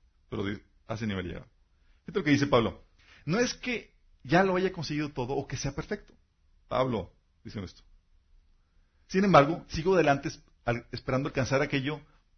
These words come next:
para lo cual Cristo Jesús me alcanzó a mí. Hermanos, no pienso que yo mismo lo haya logrado ya. Más bien, una cosa hago, olvidando lo que queda atrás y esforzándome por alcanzar lo que está adelante. Sigo avanzando hacia la meta para ganar el premio que Dios ofrece mediante su llamamiento celestial en Cristo Jesús.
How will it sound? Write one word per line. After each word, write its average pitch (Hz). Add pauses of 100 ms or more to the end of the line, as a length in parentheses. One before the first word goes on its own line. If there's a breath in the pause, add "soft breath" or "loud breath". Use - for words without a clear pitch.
para 117
lo 113
cual 151
Cristo 160
Jesús 131 (200)
me 107
alcanzó 104
a 98
mí. 95
Hermanos, 185
no 208
pienso 196
que 156
yo 165
mismo 170 (140)
lo 127
haya 147
logrado 135
ya. 131 (260 soft breath)
Más 160
bien, 180 (160)
una 147
cosa 127
hago, 92
olvidando 139
lo 165
que 120
queda 147
atrás 110
y 107
esforzándome 135
por 135 (240)
alcanzar 120
lo 113
que 117
está 120
adelante. 110
Sigo 170
avanzando 139
hacia 123
la 117
meta 123
para 123
ganar 123 (280 loud breath)
el 143
premio 190
que 156
Dios 143
ofrece 147
mediante 127
su 117
llamamiento 107
celestial 110
en 110
Cristo 110
Jesús. 98